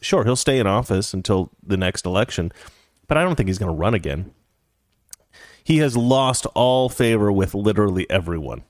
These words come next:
Like, voters, fellow politicians. Obviously, Republicans don't like him, but we never liked him. But Democrats don't like him now. I mean, nobody likes him.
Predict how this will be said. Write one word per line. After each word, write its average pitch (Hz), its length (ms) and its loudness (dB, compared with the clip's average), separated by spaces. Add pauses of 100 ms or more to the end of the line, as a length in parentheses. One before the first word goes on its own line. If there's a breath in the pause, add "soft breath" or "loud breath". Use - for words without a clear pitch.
(160)
Like, 90 220 -4
voters, 135 800 0 (400)
fellow 127 320 2
politicians. 117 1000 0
Obviously, 120 400 2
Republicans 90 520 0
don't 80 160 -4
like 78 180 -6
him, 92 60 -4
but 90 60 -2
we 92 60 -2
never 82 220 -6
liked 76 240 -8
him. 90 80 -8 (640 soft breath)
But 85 160 -6
Democrats 117 460 0
don't 117 160 2
like 110 180 0
him 110 80 0
now. 98 260 0
I 76 40 -6
mean, 104 240 2
nobody 90 340 0
likes 69 300 -12
him. - 120 -16